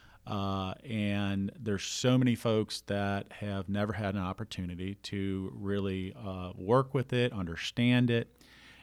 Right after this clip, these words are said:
And really what it does is it provides a foundational element for users to quickly and very repeatably take their tooling on and off their machine tool.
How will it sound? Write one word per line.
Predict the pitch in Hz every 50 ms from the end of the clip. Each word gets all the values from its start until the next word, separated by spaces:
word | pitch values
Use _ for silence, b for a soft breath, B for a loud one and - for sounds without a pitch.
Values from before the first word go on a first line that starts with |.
| B -
And | 113 113 123
really | 165 190 185 151
what | 123 117 127 117
it | 104 104
does | - 120 117 117 113 107 101 87 90
is | 98 104
it | 127 147 -
provides | - 147 120 101 110 107 110 110 107 104 101 101 92 - -
a | - 107 95 87
foundational | - - - 117 113 117 127 127 127 117 117 110 110 - - 117 107 98 - - -
element | 110 113 117 113 104 95 90 90 87 - - - b b b b b b b b b b
for | - - 123 113 107 104 101
users | 101 110 127 147 160 165 139 - 113 107 101 98 95 - - - - _ _ _
to | - - 110 104
quickly | 95 - - - 160 156 151 151 - - 139 135 131 131 131 - - _ _ - _ _
and | - 110 107 104 101
very | 95 117 123 117 107
repeatably | 90 95 95 - - - 247 247 196 - - 98 95 92 90 87 92 - b b b b b b b b b
take | - - 120 117 113 -
their | - 110 104
tooling | - - 143 143 131 120 113 104 98 95 101 - _ _ -
on | 110 107 104 104 104
and | 101 98
off | 95 92 90 -
their | - 101 95
machine | 87 87 - - 113 107 104 98
tool. | - 107 87 82 -